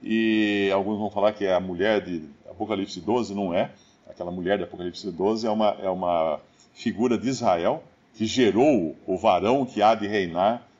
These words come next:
sobre as nações, porque lá em João quatro, a própria mulher samaritana fala, "Nós sabemos que, que, eh, o Cristo vem dos judeus." o Senhor Jesus fala, "Vem dos judeus", né?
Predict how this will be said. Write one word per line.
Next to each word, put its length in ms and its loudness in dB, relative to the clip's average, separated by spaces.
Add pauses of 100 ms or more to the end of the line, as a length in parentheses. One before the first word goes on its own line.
sobre 260 -2
as 80 -2
nações, 640 -4 (460)
porque 260 -6
lá 240 4
em 160 -2
João 380 0 (100)
quatro, 540 0 (340)
a 240 4
própria 380 2
mulher 320 2
samaritana 680 0
fala, 240 0
"Nós 140 -2
sabemos 520 -2
que, 300 0 (500)
que, 360 -2
eh, 200 0
o 140 -2
Cristo 540 -4
vem 420 -2 (300)
dos 160 -4
judeus." 500 -2
o 120 -6
Senhor 220 -2
Jesus 300 -6
fala, 240 0
"Vem 140 -2
dos 140 -4
judeus", 440 -4
né? 160 -8